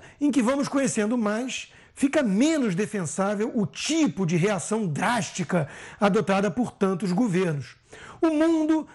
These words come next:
viu uma paralisação sem precedentes na atividade econômica, cujo custo pode chegar a dezesseis trilhões de dólares,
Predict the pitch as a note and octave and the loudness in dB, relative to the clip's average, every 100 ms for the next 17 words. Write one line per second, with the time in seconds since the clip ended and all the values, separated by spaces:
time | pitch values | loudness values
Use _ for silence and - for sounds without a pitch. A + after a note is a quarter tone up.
0 | - D#3+ G#3 C4+ D4+ A#3 A#3 - B3 A#3 | -10 -2 0 0 0 0 0 0 0 2
1 | A#3 G#3 F3 - A#3+ A3 - C#4 B3+ C#4+ | 0 -2 -2 -2 -2 -2 -2 0 0 -2
2 | - C4+ E3+ A3+ C#4+ F#3 - - - - | 0 0 2 2 0 -2 -4 -10 -14 -8
3 | - G#3 F#3+ G3 F3+ G3 F#3 - F3 G3 | 0 0 2 0 2 2 0 0 0 0
4 | A#3+ G#3+ D3+ D#4+ E4+ G#3+ - A#3+ C#4+ D#3+ | -2 -4 -2 -2 0 -2 -2 0 0 0
5 | D3+ - - - - A3+ - A3+ B3 C4+ | -6 -10 -12 -6 0 0 2 0 2 2
6 | G#3+ A3 A3 C4 C#4 - - - E4+ D#4 | 0 0 -2 -2 -4 -6 -8 -2 2 2
7 | C4 D4 E4 C#4 F#3 F3+ F#3+ A3 A#3 A3 | 2 0 0 0 0 0 0 -2 -4 -8